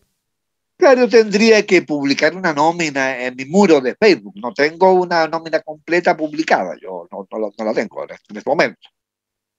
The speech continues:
Entonces, tendría que prepararla, ¿no? Si acaso. A veces en los buscadores, el buscador Google ya muestra un montón de cosas que yo he publicado y que yo no me he preocupado de, de recopilarlas, eh,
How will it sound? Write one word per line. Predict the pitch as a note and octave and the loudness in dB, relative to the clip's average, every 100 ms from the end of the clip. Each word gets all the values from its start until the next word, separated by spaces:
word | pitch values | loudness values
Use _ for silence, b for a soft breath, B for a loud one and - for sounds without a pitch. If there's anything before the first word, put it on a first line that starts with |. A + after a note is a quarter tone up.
| _ _ | _ _
Entonces, | C#3 C#3 | -6 0
tendría | E3 F3+ | 2 2
que | F#3+ G3 | 2 0
prepararla, | G3 A3+ E3 G2+ D#2+ - | 2 2 2 0 -6 -16
¿no? | B1 - | -20 -8
Si | B2 | -4
acaso. | A2+ D#3+ C#3+ C3+ - B - | 0 0 0 -8 -12 B 0
A | D#3+ | 4
veces | A3+ A3 G3+ | 6 4 2
en | |
los | F3 | 2
buscadores, | D3 D3+ - D3 F3+ D#3 | 0 -2 0 2 2 0
el | D3 | -4
buscador | C#3+ D#3 F#3+ F3+ | -2 0 2 2
Google | D3+ D4 G3+ D#3 | 2 0 2 0
ya | E3 F3+ | 2 0
muestra | E3 F#3 - E3+ D#3 C#3+ _ _ _ _ | 0 -2 -2 -2 0 -2 _ _ _ _
un | C#3 C3+ | -12 -8
montón | C#3+ B2 D#3+ E3+ F3+ | -8 -2 0 0 0
de | F#3 F3 | -2 2
cosas | F3 E3 E3 | -2 0 -4
que | - D3 | -4 -2
yo | D#3 | -2
he | |
publicado | D3+ D3+ C#3+ C#3 C#3 D3 D3+ | -2 -4 -4 0 4 6 4
y | |
que | - C#3+ | 2 -6
yo | C#3 D#3+ | -2 -2
no | D#3 | -2
me | D3 | -4
he | |
preocupado | C#3 B2+ A#2+ B2+ D#3 F#3 | -4 -6 -4 0 0 0
de, | E3+ D3 b b _ | -2 -6 b b _
de | C3 B2+ B2 | 0 2 2
recopilarlas, | C3+ C#3 B2+ C#3+ E3 D#2+ D2+ - F#2+ | 0 -2 -2 2 2 0 -20 -20 -16
eh, | G2+ G#2 | -14 -12